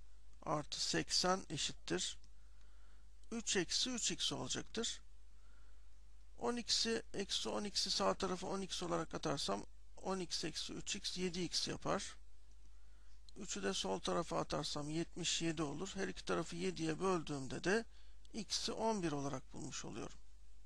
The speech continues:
Eşittirin hizasındaki kesir çizgisi ana kesir çizgisi. Dolayısıyla burada yapmamız gereken iki eksi x bölü ikiyi ikiye bölmemiz lazım.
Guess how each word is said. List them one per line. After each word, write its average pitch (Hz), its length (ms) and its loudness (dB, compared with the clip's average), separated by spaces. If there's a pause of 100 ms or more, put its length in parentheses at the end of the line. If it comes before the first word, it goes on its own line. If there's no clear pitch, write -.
(1500)
Eşittirin 233 640 6
hizasındaki 190 960 6 (1120)
kesir 107 340 2
çizgisi 156 520 2
ana 233 220 6
kesir 220 340 4
çizgisi. - 540 0 (220)
Dolayısıyla 202 520 4
burada 214 180 4
yapmamız 214 460 4
gereken 175 460 0 (800)
iki - 340 2
eksi 202 360 4
x - 220 2
bölü 170 200 0
ikiyi 220 340 -2
ikiye 233 380 4
bölmemiz 135 520 2
lazım. - 360 -2